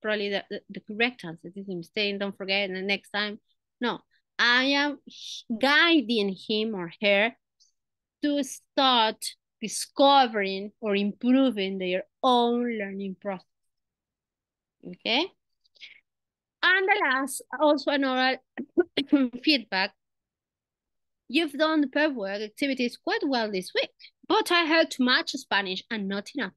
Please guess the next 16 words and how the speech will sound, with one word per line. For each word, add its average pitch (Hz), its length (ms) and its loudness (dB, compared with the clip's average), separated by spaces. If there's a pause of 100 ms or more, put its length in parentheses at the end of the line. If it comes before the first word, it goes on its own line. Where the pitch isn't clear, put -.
English. - 520 -12 (2500)
Again, 254 340 2 (280)
something 339 560 4
positive, 294 720 0 (640)
okay? 269 400 0
And 294 200 0
also, 330 460 2
um, 226 1080 -2 (640)
giving 403 240 4
feedback 240 640 0 (500)
about 294 220 2
beha-, 415 260 2 (500)
we're 339 200 -2
talking 381 320 0
about 240 180 0
behavior, 339 500 0